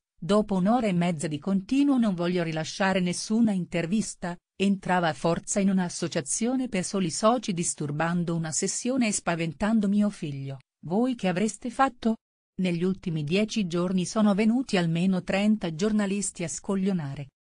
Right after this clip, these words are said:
La pazienza ha un limite. Ma secondo quegli inquirenti non è stata una violenza privata come le altre. Quelle immortalate dalle telecamere non erano solo lesioni gravi o gravissime, bisognerà attendere per capire i giorni di prognosi che i medici referteranno alle vittime.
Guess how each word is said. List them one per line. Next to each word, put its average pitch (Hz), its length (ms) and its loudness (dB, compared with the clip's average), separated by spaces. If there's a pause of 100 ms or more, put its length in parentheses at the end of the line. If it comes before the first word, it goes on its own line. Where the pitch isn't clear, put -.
(220)
La 190 160 4
pazienza 220 680 -4
ha 208 60 0
un 196 120 2
limite. 131 500 -6 (420)
Ma 185 140 2
secondo 185 520 0
quegli 185 280 -2
inquirenti 240 640 2
non 190 180 2
è 196 60 0
stata 240 380 0
una 185 180 2
violenza 175 580 0
privata 175 500 0
come 185 280 0
le 165 160 -4
altre. 127 480 -10 (420)
Quelle 202 260 2
immortalate 180 840 -2
dalle 160 240 -2
telecamere 196 720 2
non 190 240 6
erano 156 320 0
solo 214 340 0
lesioni 180 480 0
gravi 175 380 0
o 160 160 -4
gravissime, 156 760 -2
bisognerà 220 540 6
attendere 185 540 0
per 165 180 -4
capire 202 460 0
i 185 80 2
giorni 180 400 0
di 185 100 -4
prognosi 196 580 2
che 196 120 -4
i 170 60 0
medici 196 500 0
referteranno 214 760 0
alle 208 200 0
vittime. 214 500 0